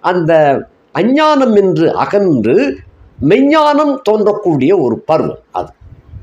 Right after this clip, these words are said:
ஆக கேதுவும் குருவும் அப்படிப்பட்டதாக இருக்கும். இதுவே குருவோடு ராகு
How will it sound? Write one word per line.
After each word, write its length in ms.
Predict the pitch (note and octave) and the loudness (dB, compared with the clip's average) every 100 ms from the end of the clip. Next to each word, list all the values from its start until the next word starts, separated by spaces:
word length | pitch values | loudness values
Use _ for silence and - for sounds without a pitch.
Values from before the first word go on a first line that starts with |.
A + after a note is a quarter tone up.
| - - | -18 -6
ஆக 380 | F3 D#3+ C3 - | -2 0 -2 0
கேதுவும் 440 | F#3+ A3+ A3+ C4+ C4+ - | 2 2 2 -2 -4 -4
குருவும் 360 | F#3+ G#3+ A#3+ B3+ - | -2 0 0 -2 -4
அப்படிப்பட்டதாக 720 | - G3 F#3 D3+ C#3+ B2 B2+ | -4 -2 -2 -4 -2 -2 -2
இருக்கும். 380 | C#3+ F2 - - _ _ _ - | -4 -6 -10 -20 _ _ _ -6
இதுவே 400 | F#3+ C#4+ C#4 G3+ | -2 2 2 2
குருவோடு 560 | - C4+ C#4+ A#3 G3+ F3 | 0 -2 2 2 2 2
ராகு 300 | F#3+ D4+ | 2 2